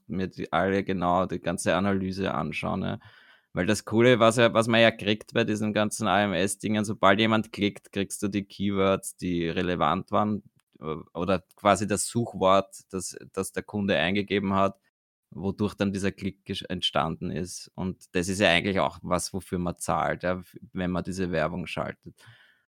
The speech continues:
Und das müsste ich jetzt wirklich einmal ganz genau durchgehen und dann anhand dieser Sachen, die ich automatisch geschalten habe,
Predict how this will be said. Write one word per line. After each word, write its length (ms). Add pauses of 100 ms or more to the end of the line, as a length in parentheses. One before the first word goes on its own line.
Und 540 (520)
das 240
müsste 300
ich 60
jetzt 200
wirklich 320
einmal 400
ganz 320
genau 300
durchgehen 840 (500)
und 220
dann 180
anhand 440
dieser 240
Sachen, 460
die 80
ich 140
automatisch 680
geschalten 520
habe, 260